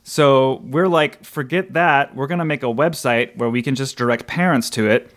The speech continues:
Parts of the page with sensitive information are password protected,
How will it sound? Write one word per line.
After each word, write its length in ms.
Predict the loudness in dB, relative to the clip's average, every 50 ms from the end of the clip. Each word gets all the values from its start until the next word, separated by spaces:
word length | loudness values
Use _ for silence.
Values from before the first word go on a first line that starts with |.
| _ -20 -20 _ _ _ _ _ _ _ _ _ _ _ _ -4
Parts 260 | 0 2 2 4 4
of 80 | 2 0
the 80 | 0
page 340 | 0 0 0 2 2 0 0
with 120 | -4 -6 -2
sensitive 400 | 0 0 0 0 0 0 0 0
information 760 | 0 0 0 0 0 0 0 -2 -2 0 0 0 -2 -4 -8 -8
are 80 | -8 -8
password 460 | -4 -2 -2 -2 -2 -2 -4 -4 0
protected, 580 | 0 -2 2 2 0 0 0 -4 -4 -2 -2